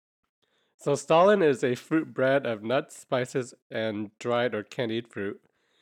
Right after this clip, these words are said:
coated with powdered sugar or marzipan.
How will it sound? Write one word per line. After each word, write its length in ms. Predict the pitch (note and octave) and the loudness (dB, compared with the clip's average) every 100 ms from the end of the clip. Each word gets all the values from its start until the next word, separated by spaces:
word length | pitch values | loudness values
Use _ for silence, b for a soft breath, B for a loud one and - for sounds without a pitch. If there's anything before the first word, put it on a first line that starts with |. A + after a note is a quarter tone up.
| _ _ - | _ _ -20
coated 480 | - C3+ C3+ C3+ A#2+ | -6 0 2 0 -2
with 300 | A2+ A2+ - | -6 -8 -6
powdered 280 | C#3 C3+ B2+ | -4 -2 -4
sugar 640 | - A2+ A#2 A2+ A#2 A#2 _ _ | -6 -4 -2 -2 -4 -8 _ _
or 220 | G#2 G#2 | -6 -4
marzipan. 560 | G#2 C#3 - G#2+ F#2 | -2 -2 -4 -10 -10